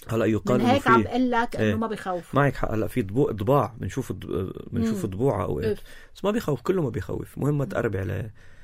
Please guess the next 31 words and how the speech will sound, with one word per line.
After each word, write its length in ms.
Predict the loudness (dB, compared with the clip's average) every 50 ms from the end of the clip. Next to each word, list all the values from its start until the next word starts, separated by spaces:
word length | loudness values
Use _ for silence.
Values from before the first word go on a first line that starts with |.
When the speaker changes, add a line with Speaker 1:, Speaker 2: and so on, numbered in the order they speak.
| -16 -8 -6
Speaker 2:
مع 60 | -6
Speaker 1:
تتعدي 520 | -6 -6 -6 -2 0 2 2 2 0 0
عليه. 180 | -2 -2 -2 -2
Speaker 2:
سلاح، 300 | -4 -4 -6 -6 -8 -10 -12 -16 -16 -18 -16 -12
معك 280 | -10 -8 -8 -8 -8 -8
بارودة. 680 | -8 -8 -6 -6 -8 -8 -8 -8 -8 -8 -4 -4 -2 0
Speaker 1:
عنا، 380 | 0 0 2 2 2 2 2
عندي 180 | 0 0 0 -2
جفت 300 | -2 -2 -4 -4 0 0
لبيي. 500 | 2 4 4 4 2 2 -2 -4 -6 -8 -8
Speaker 2:
إيه. 260 | -6 -6 -6 -6 -8 -12 -12 -8 -4
Speaker 1:
هيدا 500 | -4 -2 -2 -2 -2 0 0 0 -2 -2
كان 240 | -2 -2 -2 0 0
بيي 220 | 0 0 2 0
وقتها 200 | 0 -2 -2 -4
كان 140 | -4 -4 -4
بعده 220 | -2 -2 -2 -2
بيتصيد. 520 | -4 -4 -4 -4 -4 -2 -2 -4 -8 -10 -16 -14 -12
Speaker 2:
مم. 160 | -10 -10 -10 -12 -16 -18 -20 -18 -18 -18 -16 -14 -6 -4
Speaker 1:
بيي 180 | -2 -2 -2
صياد 520 | -2 -4 -2 0 0 0 0 0 -2 -4 0
ماهر 340 | 2 2 2 2 0 -4
كان، 360 | -4 -4 -4 -4 -2 -2 -4 -6 -8 -12 -20 -20 -20 -10 -4
لحد 360 | -4 -2 0 2 0 0 2
ما 120 | 2 0 2
مرة 280 | 2 2 2 2 0
كنت 220 | -2 -2 -4 -2 0
قاعد 180 | 0 0 0
أنا 140 | 0 -2 -2
وياه 420 | -2 -2 -2 -2 -2 0 0 -2 -2
و-، 480 | -4 -4 -6 -6 -6 -8 -10 -10 -10